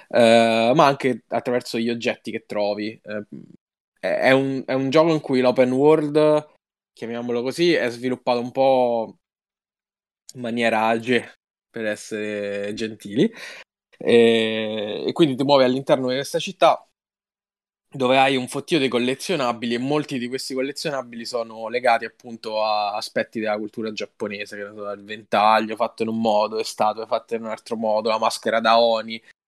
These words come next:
eh, eccetera, eccetera. Lui ogni, di ogni cosa ti racconta da dove viene, perché, per come, eccetera, eccetera. Quindi è interessante anche da quel punto di vista,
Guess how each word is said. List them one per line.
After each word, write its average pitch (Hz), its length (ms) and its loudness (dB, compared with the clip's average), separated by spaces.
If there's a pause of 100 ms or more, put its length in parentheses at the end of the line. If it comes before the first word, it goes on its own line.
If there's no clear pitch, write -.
(100)
eh, 117 340 0
eccetera, 156 300 0
eccetera. 127 280 2
Lui 139 140 4
ogni, 139 220 2
di 131 120 2
ogni 156 240 2
cosa 131 260 2
ti 110 100 -2
racconta 113 520 -6
da 107 100 -6
dove 110 240 -6
viene, 120 480 2
perché, 113 500 -10
per - 180 -18
come, 107 400 -10
eccetera, 95 340 -16
eccetera. - 240 -16
Quindi 143 180 4
è 123 60 4
interessante 131 640 -2
anche 120 220 -4
da 123 60 -2
quel 123 140 -6
punto 120 280 -10
di 123 120 -4
vista, 117 440 -4